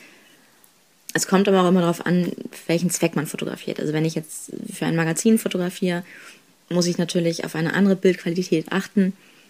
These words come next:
als wenn ich mein Foto jetzt bei Facebook hochladen möchte, zum Beispiel.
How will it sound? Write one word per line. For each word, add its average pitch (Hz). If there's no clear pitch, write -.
als 165
wenn 170
ich 170
mein 160
Foto 175
jetzt 151
bei 139
Facebook 156
hochladen -
möchte, -
zum -
Beispiel. -